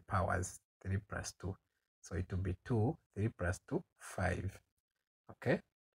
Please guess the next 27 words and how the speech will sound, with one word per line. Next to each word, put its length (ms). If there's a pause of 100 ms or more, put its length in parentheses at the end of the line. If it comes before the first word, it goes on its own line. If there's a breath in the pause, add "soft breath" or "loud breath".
(280)
we 60
go 160
to 160
this 260
one. 200 (100)
So 180
if 200
we 100
use 220
that 200
straightforward 1160
method, 480 (640)
can, 280
it 160
can 180
be 100
difficult 480
here, 100
because 300
what 180
is 120
two 120
to 80
the 100
power 200
negative 360
five? 280